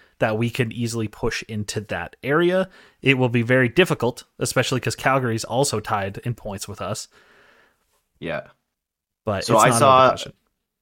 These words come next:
Speaker 2: I saw a thing today that they're projecting the, uh, playoff cutoff to be at, uh, uh, I think they said, uh, twenty,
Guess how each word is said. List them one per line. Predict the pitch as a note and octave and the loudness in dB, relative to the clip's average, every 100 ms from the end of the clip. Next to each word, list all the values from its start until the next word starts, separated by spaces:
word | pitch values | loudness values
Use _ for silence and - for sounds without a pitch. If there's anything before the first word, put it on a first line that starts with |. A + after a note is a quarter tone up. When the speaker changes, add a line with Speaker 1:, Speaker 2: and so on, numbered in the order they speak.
| _ _ _ _ _ _ - | _ _ _ _ _ _ 0
Speaker 2:
I | C#3+ | 4
saw | E3+ D3 | 6 6
a | |
thing | C3+ C3+ C3 | 6 2 0
today | C3 A#2 A2+ | 0 0 2
that | G#2+ - | 0 -2
they're | A2 G#2+ G#2 G2+ | -4 -2 0 -2
projecting | - G2 G2+ - G#2+ G2+ | -4 -4 -2 -2 -4 -2
the, | F#2+ F2+ F2+ | -2 -2 -2
uh, | E2+ D#2+ | -4 -4
playoff | - F#2 F2+ - - _ _ _ | -4 0 0 -2 -8 _ _ _
cutoff | - F2+ F2 - | -2 2 0 0
to | |
be | D#2+ E2 E2 | -6 -2 0
at, | D#2+ - - | 0 -2 -6
uh, | D2 B1+ A#1+ A#1 - _ _ | -4 -2 -4 -6 -12 _ _
uh, | A#1 B1+ G1+ | -6 -6 -6
I | |
think | - A2 A2 | -4 -2 2
they | A2+ | 2
said, | G2 F#2+ E2+ C#2 - - _ _ - | 2 0 0 -2 -12 -20 _ _ -10
uh, | C#2+ C#2 C#2 | -6 -6 -8
twenty, | - F2+ F#2+ F#2+ F#2 - | -6 -2 0 0 -2 -6